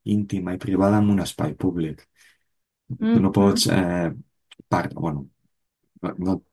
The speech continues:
Speaker 1: possiblement no et sentiries còmode parlant de segones, segons quines coses,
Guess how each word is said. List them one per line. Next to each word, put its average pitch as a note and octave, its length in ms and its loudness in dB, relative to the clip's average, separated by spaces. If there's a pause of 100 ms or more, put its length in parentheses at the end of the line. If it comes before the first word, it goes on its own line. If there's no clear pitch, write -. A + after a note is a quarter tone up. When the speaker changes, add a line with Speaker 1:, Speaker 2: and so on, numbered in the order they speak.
(140)
Speaker 1:
possiblement G2 480 2
no F#2+ 80 2
et F#2+ 60 -8
sentiries F#2+ 500 0
còmode F#2+ 400 0
parlant F2 400 -2
de D#2 120 -2 (140)
segones, D#2+ 500 -4 (120)
segons - 300 -4
quines F2+ 260 -2
coses, G#2 460 2